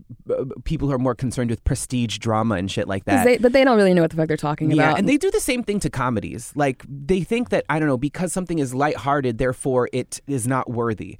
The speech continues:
Speaker 2: Yeah.
Speaker 1: Or that because something is, um, scary or intended to provoke a primal reaction out of you of fear,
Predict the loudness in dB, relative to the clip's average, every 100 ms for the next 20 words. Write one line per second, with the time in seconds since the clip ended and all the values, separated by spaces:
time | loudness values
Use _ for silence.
0 | -8 0 2 4 0 -2 -2 -2 -2 -2
1 | -2 0 -2 0 2 0 -4 -14 -20 -20
2 | _ -4 -4 -8 -12 -2 0 2 2 2
3 | 0 0 -4 -4 -2 -2 -4 -10 -6 -4
4 | -4 -4 -4 0 -2 -4 -8 -2 -2 -2
5 | -4 -6 -2 0 0 0 -2 -2 -2 -4
6 | -4 -2 -2 -2 -2 -4 -4 -4 -2 0